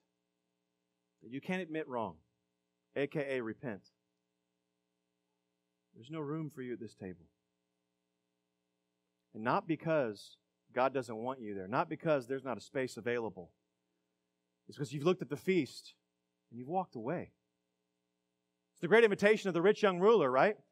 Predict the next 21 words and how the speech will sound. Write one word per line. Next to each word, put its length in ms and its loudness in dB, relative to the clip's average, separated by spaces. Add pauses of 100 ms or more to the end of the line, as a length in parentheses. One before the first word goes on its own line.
(640)
It's 80 -16
where 80 8
all 200 10
of 100 6
us 140 4
stand, 480 4
stood 340 8
at 100 6
one 200 6
point, 260 4
maybe 200 6
are 80 4
standing 420 0
today. 400 4 (680)
"Give 140 10
everything 420 8
you've 160 2
got 300 10
to 80 -8
the 100 2
poor 500 6